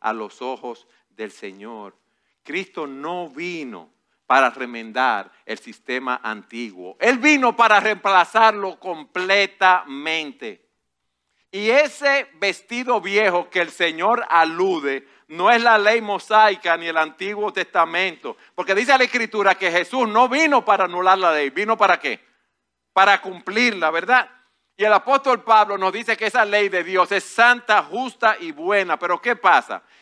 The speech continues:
Que todos esos judíos, fariseos, escribas habían añadido una serie de estipulaciones, de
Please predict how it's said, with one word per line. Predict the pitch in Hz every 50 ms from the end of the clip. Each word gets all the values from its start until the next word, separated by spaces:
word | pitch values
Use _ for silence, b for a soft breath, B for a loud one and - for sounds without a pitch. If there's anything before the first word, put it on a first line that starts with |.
| b b b
Que | 185 180
todos | - - 226 277 285 277 262 262 254
esos | 240 - 254 247 202
judíos, | 175 196 185 190 233 240 226 214 185 -
fariseos, | 190 185 175 165 156 - 220 233 226 220 208 165 -
escribas | 180 147 - - 175 185 170 156 139 135 123 - B B B
habían | B 165 175 175 202 220 226 226
añadido | 220 214 208 202 190 185 175 175 196 190 180 175 165
una | 175 190 196 185
serie | - 196 196 196 202 190
de | 185
estipulaciones, | 180 165 - 180 160 - - 175 170 156 135 - - 175 190 185 180 165 156 156 143 - B B B B B
de | _ - 170 165 160 147 123